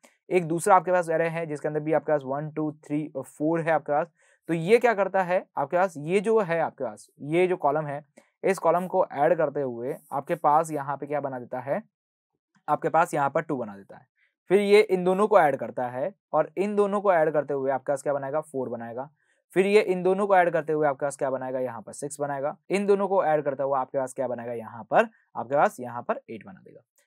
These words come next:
तो इस तरह से आपके पास क्या होगा, आपका जो रिजल्ट है वो आपको देखने को मिल जाएगा। तो इस तरह से आपके पास वन डायमेंशन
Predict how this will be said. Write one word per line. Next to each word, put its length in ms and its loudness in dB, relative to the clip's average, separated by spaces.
तो 80 0
इस 140 -2
तरह 180 2
से 140 0
आपके 260 0
पास 240 -4
क्या 140 -2
होगा, 220 -2
आपका 360 -2
जो 200 -6
रिजल्ट 500 -6
है 200 -12
वो 160 2
आपको 380 -2
देखने 440 -8
को 100 -10
मिल 200 -12
जाएगा। 320 -16
तो 40 0
इस 120 0
तरह 160 4
से 80 2
आपके 160 2
पास 140 -2
वन 220 -2
डायमेंशन 440 2